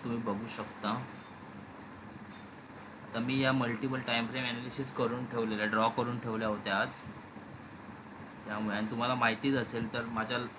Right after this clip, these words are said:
मागच्या व्हिडिओमध्ये कशा ड्रॉ करायचे, सपोर्ट आणि रेझिस्टन्स, मल्टिपल टाइम फ्रेम ॲनालिसिस कशा करायच्या त्या तुम्ही व्हिडिओमध्ये पाहू शकता. तर आता तुम्ही निफ्टी बघू शकता आजचं मार्केट.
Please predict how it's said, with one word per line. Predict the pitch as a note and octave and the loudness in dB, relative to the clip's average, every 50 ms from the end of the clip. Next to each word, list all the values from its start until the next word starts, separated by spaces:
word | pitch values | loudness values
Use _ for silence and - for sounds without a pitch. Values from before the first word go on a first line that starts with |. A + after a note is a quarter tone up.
| - A#2+ | -4 0
मागच्या | A2+ G#2+ G#2+ - - C3+ B2+ | 2 2 2 2 2 2 2
व्हिडिओमध्ये | A#2+ B2 A#2+ B2+ B2 B2+ B2+ B2 A2+ B2+ B2 B2 A#2 - - - - | 2 2 2 2 4 4 2 2 0 0 -2 -2 -4 -6 -8 -6 -4
कशा | B2 B2 - C3+ | 0 2 2 2
ड्रॉ | C3 B2+ A#2 A#2+ A#2+ | 4 6 6 6 6
करायचे, | A#2 - B2 A#2+ A#2+ A2+ C3+ B2 | 6 4 0 0 0 0 0 -2
सपोर्ट | - A#2+ G#2 A#2 B2 B2 A#2 | -2 -2 -2 -2 -2 -2 0
आणि | A#2+ B2 B2 A#2+ | 0 0 0 0
रेझिस्टन्स, | A#2+ A2+ G#2+ A2+ A2+ - - - B2 B2 A#2 - - - - - - - - - - - - - - - - - - - - - - - - - - - - - - - - - - - - - - - - - - - - - - - - - - - - | 0 0 0 0 -2 -4 -2 -2 -2 -2 -2 -4 -6 -6 -8 -10 -12 -12 -14 -14 -14 -12 -12 -12 -12 -12 -14 -14 -14 -14 -14 -14 -14 -14 -12 -12 -10 -10 -10 -10 -10 -10 -12 -12 -14 -16 -16 -14 -14 -14 -14 -14 -14 -16 -16 -16 -16 -14 -14 -14 -10 -4 2
मल्टिपल | B2+ B2+ A2+ - C3+ C3 C3 C3 | 4 4 4 6 6 6 6 6
टाइम | A#2+ B2+ B2 B2 A#2 | 6 6 6 6 6
फ्रेम | A2 C3 B2 | 4 2 2
ॲनालिसिस | B2 A#2+ A#2+ A#2+ B2+ A#2 - - - | 4 2 2 2 2 2 0 0 0
कशा | - A#2+ A#2 C3 | -2 0 0 0
करायच्या | B2 B2+ A#2+ A#2+ B2 B2+ B2+ | 2 2 2 4 4 4 2
त्या | B2+ A#2+ | 2 2
तुम्ही | C3 B2+ B2+ C3 | 0 0 0 2
व्हिडिओमध्ये | B2 B2 A2+ B2 B2 B2+ B2+ B2 B2 | 2 2 2 2 0 0 0 -2 -2
पाहू | - A2 A2+ A#2 A#2+ | -2 0 0 0 -2
शकता. | - A#2+ G#2 - - B2 C#3+ D#3 - - - - - - - - - - - - - - | -2 -4 -6 -6 -4 -4 -4 -4 -6 -8 -10 -14 -14 -12 -12 -10 -10 -10 -10 -10 -8 -2
तर | - A2+ | 2 4
आता | A2+ A2+ B2+ B2+ | 4 4 4 2
तुम्ही | C3 C3 C3+ C3+ | 2 2 4 4
निफ्टी | B2+ A#2 - - - C#3+ | 4 2 0 2 4 6
बघू | C3+ C3 B2 C3 C3+ A#2+ | 6 6 6 4 4 0
शकता | - A#2 - - - A2 A2 G#2 | 0 -2 -4 -4 0 2 4 4
आजचं | G#2 G#2 - - - A2+ A2+ | 4 2 0 -2 -2 2 4
मार्केट. | A2 G#2 G2+ - - G#2+ F2+ | 6 6 6 4 2 -2 -2